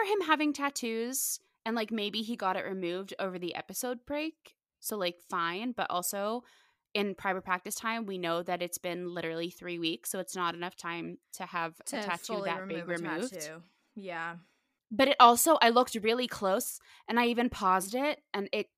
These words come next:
Speaker 1: wasn't covered up with makeup. It was like it was just removed, like it had that
Speaker 2: Hmm.
Speaker 1: scar
Speaker 2: Yeah.
Speaker 1: texture.
Speaker 2: Interesting.
Speaker 1: Yeah. And then I was
Speaker 2: Weird.
Speaker 1: like, "Hmm, I wonder what tattoo this was. Like, I wonder why he got it removed."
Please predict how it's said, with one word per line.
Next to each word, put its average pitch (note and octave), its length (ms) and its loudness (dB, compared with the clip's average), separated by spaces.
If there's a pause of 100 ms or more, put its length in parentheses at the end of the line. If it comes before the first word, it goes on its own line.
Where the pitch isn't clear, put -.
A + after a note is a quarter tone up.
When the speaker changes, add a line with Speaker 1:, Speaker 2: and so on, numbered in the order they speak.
(120)
Speaker 1:
wasn't G#3 420 2
covered G3+ 320 0
up F#3 140 0
with E3 120 -10
makeup. E3 480 -2
It E3 100 -2
was F3 160 -4
like F3+ 320 0
it E3+ 120 -2
was E3+ 180 -4
just - 240 -4
removed, F3+ 560 0
like F3 140 -4
it E3 80 -8
had E3+ 180 -6
that D#3+ 200 -6
Speaker 2:
Hmm. D#4 160 0
Speaker 1:
scar E3+ 600 -4 (260)
Speaker 2:
Yeah. G#3+ 360 -6
Speaker 1:
texture. F#3 500 -4 (840)
Speaker 2:
Interesting. F3+ 600 -16 (580)
Speaker 1:
Yeah. A3+ 420 -6 (280)
And A3+ 140 4
then A3+ 100 4
I A3+ 100 8
was A3 160 4
Speaker 2:
Weird. G3 240 6
Speaker 1:
like, - 80 -14
"Hmm, A#3+ 340 0
I F3+ 100 -2
wonder F#3+ 420 2
what E3+ 360 -4
tattoo D#4+ 420 -4
this F3 200 -6
was. - 400 -4
Like, - 260 -8
I F3+ 120 -8
wonder E3+ 500 -4 (240)
why E3+ 300 -2
he F#3+ 140 -8
got F#3 200 -4
it E3 100 -6
removed." G#3+ 600 -6